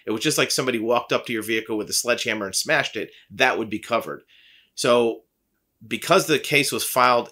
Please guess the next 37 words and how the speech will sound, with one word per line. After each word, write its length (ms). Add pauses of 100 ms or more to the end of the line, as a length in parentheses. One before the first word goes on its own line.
incorrectly 640
to 100
begin 280
with, 180
it 120
was 200
denied. 380
It 80
was 120
a 40
lot 200
of 80
work 260
to, 240 (100)
to 220
get 180
it 140
re-established 1400
and 260 (300)
redefined 680
that 140
it 100
was 160
done 280
through 440 (380)
the 500 (240)
portion 440
of 160
the 80
policy, 800 (260)
which 240
was 180
the 80
comp-, 280 (220)
comprehensive 640
portion. 380 (460)
So 400